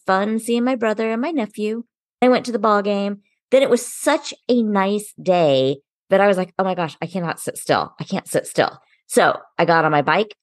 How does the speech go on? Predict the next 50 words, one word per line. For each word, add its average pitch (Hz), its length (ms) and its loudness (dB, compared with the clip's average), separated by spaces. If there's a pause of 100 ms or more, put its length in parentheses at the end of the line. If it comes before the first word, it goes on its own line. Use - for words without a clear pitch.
(100)
and 160 200 2
I 151 100 2
did 147 160 0
a - 20 -4
fourteen 180 460 -2
mile 165 220 2
bike 143 280 -2
ride 196 180 -2
by 175 120 0
myself. 156 580 -2
And 180 100 -2
it 117 100 0
was 180 160 0
just - 500 -4
so, 247 920 2 (400)
I 180 80 -6
don't 180 180 -4
know, 151 200 2
it's 147 200 0
just 180 200 -4
like 208 200 -2
everything 180 440 2
fall 151 440 0
should 143 360 -4
be, 135 200 2
like, 120 200 -2
the 135 60 -4
beautiful 160 520 0
weather 180 380 0
and 156 180 -2
the 135 60 -2
sunshine, 170 1040 -2 (200)
open 202 480 4
roads 175 560 4
with 147 180 -6
no 180 220 4
traffic. 165 760 0
So 180 120 -10
that 185 180 2
was 175 140 -10
fun. 170 400 -4 (440)
And 185 120 0
then 202 120 4
I 202 140 2
still 196 380 0
was 180 160 0
like, 151 280 0
"Oh 165 80 -6
my 160 120 -6
gosh, 143 260 -2